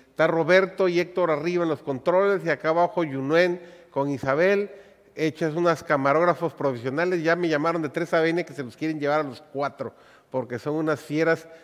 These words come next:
para las telecomunicaciones, pero no los vamos a dejar ir, ¿ah? Eso no los vamos a dejar que se vayan como otros, ¿ah? <laughs> Que se nos van. <laughs> Usted, muchísimas gracias porque nos acompañó el programa de hoy, de veras de corazón.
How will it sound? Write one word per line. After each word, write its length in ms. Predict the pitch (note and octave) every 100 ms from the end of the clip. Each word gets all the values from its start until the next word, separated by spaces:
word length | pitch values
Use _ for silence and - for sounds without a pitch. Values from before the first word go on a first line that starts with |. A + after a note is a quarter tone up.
| _
para 140 | - C#3+
las 120 | C3
telecomunicaciones, 1120 | C#3+ C#3 C3 C3+ C3+ C3+ B2+ B2+ D3 D3+ D3+
pero 280 | B2 G2 F2+
no 240 | G#2 F3+
los 160 | A#3+ E3+
vamos 260 | F3 F3
a 40 | C#3+
dejar 240 | - B2+
ir, 180 | A2+ F#2 - - _
¿ah? 260 | B2 D3 D#3+
Eso 320 | D3 C#3+ E3
no 220 | D3 D#3+ E3
los 120 | E3
vamos 200 | D#3+ C#3
a 40 |
dejar 160 | D3 D3+
que 140 | D#3+
se 100 | C#3+
vayan 300 | C#3 D3+ D#3 - - _
como 460 | D3+ D3+ C#3+ D#3
otros, 320 | E3 E3 A#2+ - - _ _
¿ah? 300 | - D#3 F#3 - -
<laughs> 220 | E3 D3+
Que 120 | F#3
se 120 | E3 G3
nos 200 | F3 E3
van. 280 | E3 C#3+ - E3+ - A#3 A#3 - B3 - A#3+ - A3
<laughs> 880 | - - - - - A3 E3 - -
Usted, 380 | F3+ F3+ A3+
muchísimas 640 | A#3 A3 - A3+ B3 G3 F3
gracias 420 | F3+ G#3 A3+ A3
porque 640 | G3+ F3+ C#3+ D#3 - -
nos 180 | D3+ C#3+
acompañó 600 | D3 - C#3 B2+ C#3 E3
el 60 | F3
programa 340 | E3 E3+ E3+
de 80 | E3
hoy, 100 | E3+
de 100 | E3
veras 280 | F3 G3 E3+
de 80 | E3+
corazón. 500 | E3+ E3 C#3+ F#3